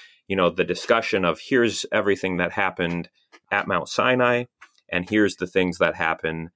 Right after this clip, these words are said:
you know, under what he calls Mount Zion. But, uh, what he means is in the church of the New Testament.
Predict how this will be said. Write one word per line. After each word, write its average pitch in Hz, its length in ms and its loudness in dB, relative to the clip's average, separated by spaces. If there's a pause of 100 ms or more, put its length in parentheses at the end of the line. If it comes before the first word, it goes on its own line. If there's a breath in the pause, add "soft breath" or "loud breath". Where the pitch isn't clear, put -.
(380)
you 87 80 0
know, 76 160 0
under 85 400 2 (180)
what 78 160 0
he - 160 -4
calls 80 340 2
Mount 82 300 -2
Zion. 85 560 0 (400)
But, 85 200 0 (120)
uh, 80 140 -4
what 85 160 0
he 85 80 -2
means 95 320 0
is 80 400 -2
in 90 180 -2
the 78 80 -4
church - 600 0
of 85 200 -8
the 82 100 -4
New 90 180 0
Testament. 71 560 -6